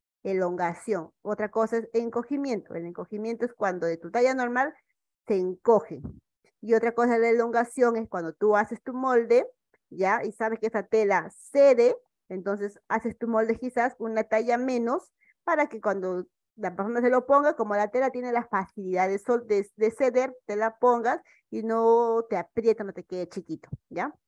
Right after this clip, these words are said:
Yo guardé cinco metros y se blanqueó en el doblado.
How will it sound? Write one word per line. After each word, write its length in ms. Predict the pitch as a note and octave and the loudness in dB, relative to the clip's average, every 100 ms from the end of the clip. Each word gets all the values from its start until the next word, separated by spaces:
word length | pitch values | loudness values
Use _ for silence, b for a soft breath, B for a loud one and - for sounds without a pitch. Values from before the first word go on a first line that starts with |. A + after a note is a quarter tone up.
| _ _ _ _ _ b b b b | _ _ _ _ _ b b b b
Yo 200 | A3+ C4+ | 4 6
guardé 360 | C#4 B3+ A3+ B3 | 6 6 4 2
cinco 300 | C4+ C4+ A3+ | 0 -2 0
metros 480 | A3 A3+ A#3 A#3 G#3 | 0 0 0 -4 -6
y 120 | A#3+ | -10
se 160 | G#3+ F#3+ | -6 -4
blanqueó 580 | F3+ F3 E3+ A3 A3 A#3 | -2 -4 -4 0 4 4
en 160 | G#3+ | 2
el 120 | F#3+ | -2
doblado. 560 | D#3+ C#3+ E3+ F3 D3+ F2+ | -4 -6 0 0 0 -4